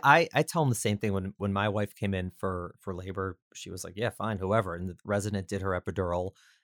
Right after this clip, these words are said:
And I think that most of the anesthesiologists feel that way. Most of the O Bs feel, the people who are, like, there and see this all the time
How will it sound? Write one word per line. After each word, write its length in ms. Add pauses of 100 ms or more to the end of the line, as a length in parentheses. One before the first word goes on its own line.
(120)
And 580 (340)
I 120
think 200
that 240
most 300
of 100
the 140
anesthesiologists 800
feel 140
that 120
way. 220
Most 260
of 60
the 80
O 80
Bs 280
feel, 200
the 100
people 280
who 60
are, 100
like, 180
there 340
and 120
see 180
this 180
all 120
the 80
time 460